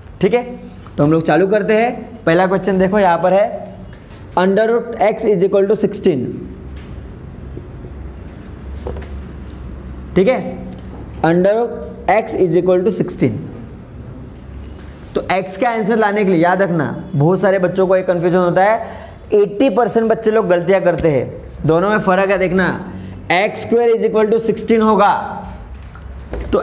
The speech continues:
x is equal to होता है फ़ोर। जब square root आ-, होता है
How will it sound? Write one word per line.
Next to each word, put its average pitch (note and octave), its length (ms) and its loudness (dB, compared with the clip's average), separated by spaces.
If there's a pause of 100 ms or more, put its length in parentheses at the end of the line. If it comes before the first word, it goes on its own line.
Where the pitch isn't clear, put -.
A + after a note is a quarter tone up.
x A3+ 400 0
is F#3+ 180 4
equal G#3+ 300 2
to A3 120 2
होता G#3+ 280 2
है G#3+ 120 4
फ़ोर। F3+ 560 2 (180)
जब F#3 200 2
square G3+ 520 4
root C4 140 4
आ-, F3+ 220 0
होता E3+ 320 2
है F3+ 200 4